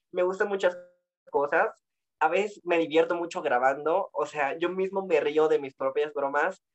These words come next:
y veo mi video y digo como de que, "Guau, o sea,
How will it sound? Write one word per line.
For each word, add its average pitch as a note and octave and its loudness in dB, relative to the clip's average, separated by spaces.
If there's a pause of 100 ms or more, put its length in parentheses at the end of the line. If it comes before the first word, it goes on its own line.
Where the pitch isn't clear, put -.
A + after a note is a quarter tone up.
(100)
y D#3+ -4
veo D#3+ 4
mi G3 -4
video D3 4
y D#3+ 4
digo D#3 2
como D3 -4
de C3 -8
que, B2+ -8 (140)
"Guau, D#3 2
o - -4
sea, C3+ -2